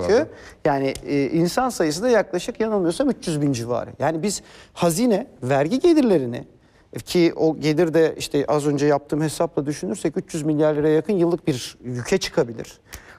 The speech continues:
Speaker 2: Dolayısıyla bu büyüklükte bir parayı daha zengine transfer etmiş olmak gibi bir risk var. Bir de bunu karşılayabilecek güç de
Speaker 1: Güç.
Speaker 2: önemli. Nereden?
Speaker 1: Nereden?
Speaker 2: Daha fazla borçlanacağız. E, daha fazla borçlanmak demek hazine tahvilinin üzerindeki
Speaker 1: Doğru.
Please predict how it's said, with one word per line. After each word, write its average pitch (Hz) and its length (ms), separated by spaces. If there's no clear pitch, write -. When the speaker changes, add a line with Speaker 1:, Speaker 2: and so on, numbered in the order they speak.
Speaker 2:
Dolayısıyla 143 480
bu 254 160
büyüklükte 294 480
bir 180 60
parayı 240 480
daha 175 180
zengine 226 340
transfer 214 420
etmiş - 280
olmak 165 260
gibi 254 200
bir 208 120
risk 185 320
var. 120 160
Bir 151 80
de 226 160
bunu 214 200
karşılayabilecek 185 960
güç 196 300
de 151 160
Speaker 1:
Güç. 113 100
Speaker 2:
önemli. 117 340
Nereden? 175 320
Speaker 1:
Nereden? 139 260
Speaker 2:
Daha 220 180
fazla 190 300
borçlanacağız. 202 560
E, 139 100
daha 143 160
fazla 190 320
borçlanmak 196 540
demek 214 160
hazine 208 280
tahvilinin 175 400
üzerindeki 175 500
Speaker 1:
Doğru. 247 60